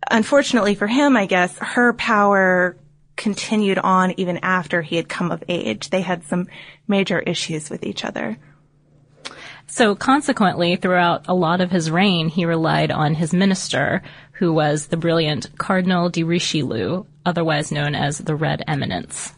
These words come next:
Speaker 1: And Richelieu could definitely have his own series. He's involved in so much, and this is, I mean, you hate to call a particular time in history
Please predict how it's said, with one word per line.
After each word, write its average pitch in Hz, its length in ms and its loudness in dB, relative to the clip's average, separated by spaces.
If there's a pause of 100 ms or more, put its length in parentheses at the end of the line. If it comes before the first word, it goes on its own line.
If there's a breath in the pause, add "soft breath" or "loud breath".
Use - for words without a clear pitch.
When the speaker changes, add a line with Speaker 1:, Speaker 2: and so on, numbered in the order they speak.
(120)
Speaker 1:
And 220 240 2
Richelieu 254 400 2
could 220 200 -2
definitely 196 520 0
have 175 420 -2 (140)
his 202 400 -2
own 180 240 -2 (100)
series. 175 500 -4
He's 185 280 -6
involved 185 640 -2
in 185 240 -2 (320 loud breath)
so 233 300 2
much, 196 600 2
and 185 300 0
this - 300 -4
is, 196 320 -4 (420 loud breath)
I - 40 -4
mean, 202 420 0
you 208 140 0
hate 226 200 2
to 220 80 -2
call 190 540 2
a - 140 -2
particular 190 480 -2
time 180 260 -2
in 180 80 0
history 175 720 -2